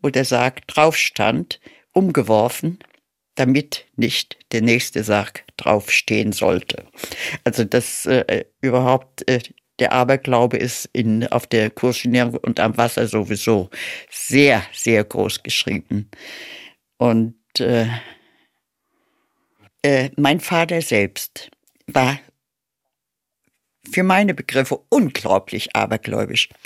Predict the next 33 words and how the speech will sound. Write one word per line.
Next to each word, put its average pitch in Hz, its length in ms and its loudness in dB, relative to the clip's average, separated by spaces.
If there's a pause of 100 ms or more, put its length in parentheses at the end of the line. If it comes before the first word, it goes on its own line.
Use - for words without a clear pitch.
(380)
Die 170 160 -4
Toten 220 500 2
haben 151 380 0
sich, - 320 -4 (420)
äh, - 120 -4 (320)
irgendwie 165 580 0
in - 120 -8
einer 143 240 2
Form 139 380 0
gezeigt. - 840 -2 (240)
In 139 220 2
irgendeiner 156 880 2
Form. 107 520 0 (600)
Äh, 143 280 2 (100)
da 156 140 2
hat 160 200 -4
man 143 140 0
das, 170 260 0
da 156 80 0
blieb 160 300 -6
eine 151 120 0
Uhr 170 200 4
stehen 160 440 -2
oder 147 260 0
da, 143 320 2 (420)
äh, - 120 0
ist - 180 -6
eine 151 160 2
Tür 160 380 2
aufgegangen 143 840 0
oder 127 360 2 (200)
es - 280 -4
war, 156 220 0